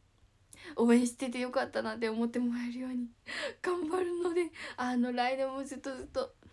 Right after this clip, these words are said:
一緒にいてくれたら嬉しいな。なんかね、<laughs> なんか笑われたんだけど。<laughs>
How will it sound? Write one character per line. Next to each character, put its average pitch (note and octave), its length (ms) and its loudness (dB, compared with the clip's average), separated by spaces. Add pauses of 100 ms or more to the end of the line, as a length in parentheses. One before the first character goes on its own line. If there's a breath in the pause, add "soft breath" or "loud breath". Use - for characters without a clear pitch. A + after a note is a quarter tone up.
(280 loud breath)
一 F#4 120 0
緒 D4+ 180 0
に D4 140 2
い D4 60 -2
て D4+ 100 -4
く D4 120 -6
れ D4+ 120 2
た D#4 160 -4
ら D4+ 140 0 (220)
嬉 D#4+ 240 0
し D#4 260 0
い C#4 40 2
な。 D4 340 0 (600)
な A#3 160 0
ん A3+ 60 -4
か A3 140 -4
ね、 A3 400 -2 (1400 soft breath)
<laughs> - 560 -2
な C4+ 140 6
ん - 60 0
か A3+ 100 8
笑 A#3+ 280 12
わ D#4 160 12
れ A4+ 120 12
た C#4 200 8
ん B3 60 6
だ A#3 100 10
け A#3 140 4
ど。 G#3+ 120 4
<laughs> A3 80 -2